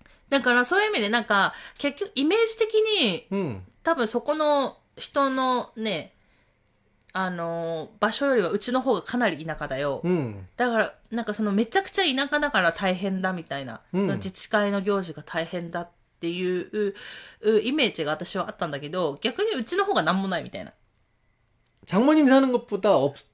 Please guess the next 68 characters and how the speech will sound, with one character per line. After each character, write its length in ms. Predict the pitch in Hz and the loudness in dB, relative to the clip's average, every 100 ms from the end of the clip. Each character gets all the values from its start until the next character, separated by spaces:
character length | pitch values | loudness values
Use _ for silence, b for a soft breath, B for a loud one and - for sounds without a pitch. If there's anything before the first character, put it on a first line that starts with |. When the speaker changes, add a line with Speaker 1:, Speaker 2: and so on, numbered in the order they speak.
| - | 0
Speaker 2:
다 100 | 170 | 2
고 80 | 165 | 2
저 100 | 143 | -2
는 120 | 131 | -2
생 100 | 139 | -4
각 140 | 123 | -6
해 180 | - 98 | -12 -14
요. 40 | 92 _ _ _ _ _ _ _ _ _ _ _ _ _ | -16 _ _ _ _ _ _ _ _ _ _ _ _ _
Speaker 1:
あ、 60 | 214 | -2
う 80 | 214 | -2
ち 80 | 240 | 2
の 80 | |
お 40 | 208 | 4
母 140 | 202 | 4
さ 140 | - 147 | 2 -4
ん？ 80 | 247 | 0
Speaker 2:
う 80 | |
ん。 280 | 190 147 98 - - | 2 2 -2 -10 -12
Speaker 1:
な 120 | 285 277 | -4 -2
ん 80 | |
で？ 280 | 147 156 233 _ _ _ _ _ | 0 -2 -4 _ _ _ _ _
あ、 80 | 202 B B | -6 B B
そ 120 | 285 | 0
っ 40 | |
か、 80 | - | 2
う 60 | 190 | 0
ち 120 | 302 | -2
の 60 | 381 | 0
お 20 | |
母 140 | 415 | 2
さ 60 | 359 | 2
ん 20 | |
と 60 | 180 | 2
こ 60 | |
毎 200 | 175 247 | 4 4
月 160 | - 330 | 4 -2
掃 240 | 330 320 | 2 2
除 120 | 285 | 4
あ 40 | 285 | 4
る 80 | 151 | 2
わ。 160 | 117 - b b _ | -4 -10 b b _
Speaker 2:
그 80 | - | -6
러 80 | 226 | -4
니 80 | 180 | -2
까. 180 | 143 123 | 0 2
Speaker 1:
あ、 60 | 254 | 2
で 80 | |
も 80 | 330 | 8
あ 80 | 427 | 8
そ 100 | 370 | 8
こ 60 | 427 | 8
は、 160 | 381 | 8
Speaker 2:
그 20 | 254 | 10
거 120 | 247 | 8
뭐, 180 | 208 165 | 4 4
뭐 60 | |
Speaker 1:
あ 40 | - | 8
そ 140 | 427 | 8
こ 100 | 494 | 10
は 120 | 494 | 10
で 100 | 508 | 8
も 60 | 415 | 6
Speaker 2:
말 20 | |
한 0 | |
다 0 | |
면 280 | 233 175 - | 4 2 -4
Speaker 1:
ア 100 | 185 | -4
パ 120 | - | 4